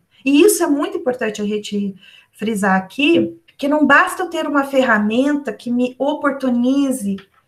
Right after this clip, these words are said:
um processo de aprendizagem interessante, mas é a minha forma como professora de olhar aquela ferramenta.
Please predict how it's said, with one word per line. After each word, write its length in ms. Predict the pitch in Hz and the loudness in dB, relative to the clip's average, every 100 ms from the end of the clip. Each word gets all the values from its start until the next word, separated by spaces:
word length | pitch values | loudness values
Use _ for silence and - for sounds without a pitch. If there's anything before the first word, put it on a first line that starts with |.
| _ _ _ - | _ _ _ -4
um 320 | 240 240 233 | -2 0 0
processo 580 | 240 233 - 240 233 202 | -2 -2 2 0 0 -4
de 60 | |
aprendizagem 1200 | 220 214 214 208 208 196 196 208 214 190 185 185 - _ _ - | -4 -2 -2 -2 -2 0 2 2 0 -2 -4 -4 -10 _ _ -6
interessante, 840 | 208 208 208 202 196 175 - - 220 | -4 0 0 -2 -2 -2 -4 -6 -2
mas 180 | 220 | 0
é 60 | 262 | 4
a 160 | 262 262 | 4 6
minha 300 | 294 302 294 | 4 2 -2
forma 800 | - - 320 320 349 359 285 262 | -4 -4 2 6 6 6 2 -2
como 280 | 247 226 | -4 -4
professora 840 | 208 214 208 202 - 269 277 214 208 - - - 196 | -2 -4 -4 -6 0 2 4 2 -2 -10 -20 -14 -2
de 140 | 247 | 2
olhar 400 | 269 262 294 359 | 4 6 4 2
aquela 320 | 370 320 294 | 0 -2 -2
ferramenta. 880 | 285 277 262 262 214 208 208 196 | -2 -2 0 0 -2 -6 -10 -18